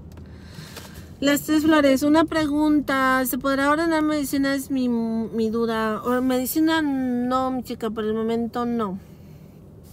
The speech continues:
Solamente lo que ellos tengan disponible, chicas. Solamente lo que ellos tengan disponible. Aurora, todo te chivé al esposo. <laughs> Es que me hace reír, chicas.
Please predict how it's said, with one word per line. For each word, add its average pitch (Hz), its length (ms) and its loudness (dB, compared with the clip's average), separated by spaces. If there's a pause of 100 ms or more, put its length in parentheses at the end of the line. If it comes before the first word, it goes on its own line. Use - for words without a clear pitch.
(340)
Solamente 302 480 2
lo 302 140 2
que 277 100 -4
ellos 254 180 -2
tengan 277 280 -2
disponible, 247 580 -4
chicas. - 400 -14 (420)
Solamente 269 460 -2
lo 269 120 -2
que 233 120 -4
ellos 226 100 -4
tengan 240 240 -4
disponible. 233 480 -4 (300)
Aurora, 285 420 4
todo 294 240 0
te 311 180 -4
chivé 269 280 -4
al 262 100 -2
esposo. 277 400 -2
<laughs> 285 280 0
Es 320 140 4
que 480 100 0 (120)
me 370 80 6
hace 403 180 4
reír, 403 220 4
chicas. 269 520 2